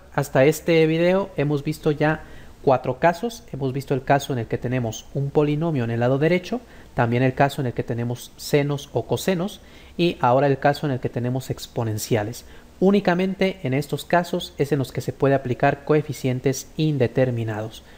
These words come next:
No se puede aplicar si, por ejemplo, tenemos aquí tangente o logaritmo natural o alguna otra función que no sea las que ya mencioné. Bueno, podemos tener combinaciones, eso sí, de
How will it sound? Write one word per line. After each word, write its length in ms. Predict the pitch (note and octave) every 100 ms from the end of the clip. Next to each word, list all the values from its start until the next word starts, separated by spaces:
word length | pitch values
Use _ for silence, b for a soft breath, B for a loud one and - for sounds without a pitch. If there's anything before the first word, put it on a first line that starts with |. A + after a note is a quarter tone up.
| B -
No 200 | B2+ B2+
se 140 | C#3
puede 240 | - C#3
aplicar 440 | C3+ D#3 D3 D#3 D#3
si, 120 | -
por 160 | D#3+ B2
ejemplo, 380 | A2+ B2 B2 C3
tenemos 460 | C3+ B2+ C3 - B B B
aquí 300 | B2+ - B2+
tangente 960 | - A#2 A2 G#2+ D#3+ D#3+ D3+ D3 D3+ F3
o 120 | - A#2
logaritmo 500 | A2+ A2+ A#2+ A#2+ A#2
natural 580 | A2 B2 C3 E3 E3 E3 B B B
o 180 | C3 A2+
alguna 360 | A2+ B2+ C3+
otra 200 | C3 C3
función 580 | C3+ C#3+ B2 D3 D3 F3+
que 140 | - A#2+
no 140 | A#2+
sea 340 | C3+ D3 C#3+ -
las 180 | B2 A2+
que 140 | -
ya 160 | A2+ A2+
mencioné. 560 | A#2 A2+ - B2+ D3+ C3 - B B B B B B B B -
Bueno, 320 | C3+ C3 A#2 - -
podemos 380 | - D3 D#3 D#3+
tener 360 | F#3 E3 E3 E3 -
combinaciones, 800 | - B2+ B2+ B2 B2+ F#3 F3 F3+
eso 180 | C3 C#3
sí, 300 | B2+ E3 - -
de 240 | B2+ A#2+